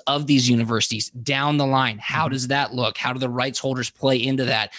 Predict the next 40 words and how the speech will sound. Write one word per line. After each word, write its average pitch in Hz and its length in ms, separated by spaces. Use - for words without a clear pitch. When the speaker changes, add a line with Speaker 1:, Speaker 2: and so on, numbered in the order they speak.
Speaker 1:
You 147 80
know, 147 120
the 131 140
biggest 160 460
step 143 260
is, 120 160
one, 131 420
making 131 320
the 127 60
one 127 220
that 123 100
a 117 40
lot 123 180
of 120 40
these 117 140
states 120 300
are 117 40
doing 117 220
on 110 140
July 104 260
first, 165 420
and 175 220
then 214 160
you 208 100
can 180 160
evolve 123 560
and 117 260
build 120 460
off 107 280
of 107 180
it. 107 120
The 120 80
benefit 139 360
of 120 80
Icon 131 340
Source 117 300
is 110 80
that 110 160
we're 123 140
software 143 600